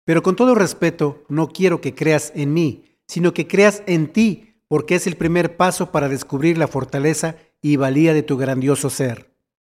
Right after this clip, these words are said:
Los objetivos de este audio son invitarte a tener una mejor calidad de vida, un exhorto a realizar los cambios necesarios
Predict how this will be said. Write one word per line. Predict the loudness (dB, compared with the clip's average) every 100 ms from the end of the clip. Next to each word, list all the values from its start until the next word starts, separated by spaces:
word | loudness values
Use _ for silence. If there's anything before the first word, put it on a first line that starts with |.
| _ _ _ _ _ _ _ _ _ _ _
Los | -2 0
objetivos | 2 2 2 2 4 2
de |
este | 0 2 4
audio | 4 4 0 -2 -10 _
son | 0 2 2 0
invitarte | 0 0 0 2 2 0 -4 -4 -8 -12
a | -8
tener | -2 2 0 0
una | 0 2
mejor | 2 2 0 2
calidad | -2 0 0
de | 0
vida, | 0 -2 -4 -12 _ _ _ 2
un | 2 2
exhorto | -2 -4 0 2 2 -2 -8 -8 _ -6
a | 0
realizar | 0 2 0
los | 0 -2
cambios | 0 2 2
necesarios | 0 -4 -2 0 0 -2